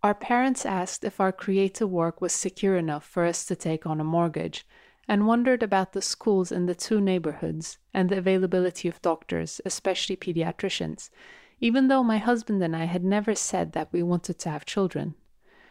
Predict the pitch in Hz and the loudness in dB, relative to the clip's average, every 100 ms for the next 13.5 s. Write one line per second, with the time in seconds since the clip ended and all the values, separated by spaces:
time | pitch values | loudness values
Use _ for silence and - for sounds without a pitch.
0 | _ 214 202 214 226 233 196 190 196 196 | _ 0 4 4 4 2 2 2 2 0
1 | 185 - 156 - 156 151 147 165 160 156 | -4 -4 -6 -4 -2 -2 -2 -4 -4 -4
2 | 151 147 165 - _ _ _ - 208 - | -4 -4 -6 -10 _ _ _ -6 -4 -2
3 | 226 190 220 247 247 185 165 - 151 - | -2 0 0 2 0 -2 -2 -4 -6 -6
4 | 175 - 143 143 143 143 - 170 175 170 | -8 -6 -4 -2 -4 -4 -4 -2 -2 -6
5 | - 208 190 190 185 165 - 165 175 170 | -4 -2 2 2 2 0 -2 -4 -2 0
6 | 170 160 - 180 165 - 165 - - _ | 0 -4 -4 -2 -2 -2 -8 -8 -14 _
7 | - - - - 208 196 208 - - 190 | -20 -20 -14 -2 0 2 0 -2 -4 -2
8 | 190 196 180 208 220 - 202 - - 165 | 0 -2 2 2 2 -2 -6 -4 -2 -2
9 | - 175 - 160 - 160 160 - _ _ | -2 -4 -2 -4 -2 -2 -4 -8 _ _
10 | _ _ _ _ _ _ _ - - 208 | _ _ _ _ _ _ _ -8 -2 0
11 | 208 233 220 - 190 185 185 180 - 185 | 0 0 0 0 0 0 0 -2 -6 -6
12 | 180 175 175 175 175 170 170 - 160 160 | -2 0 -2 -2 0 0 -2 -4 -2 -2
13 | 151 165 165 - | -4 -8 -10 -12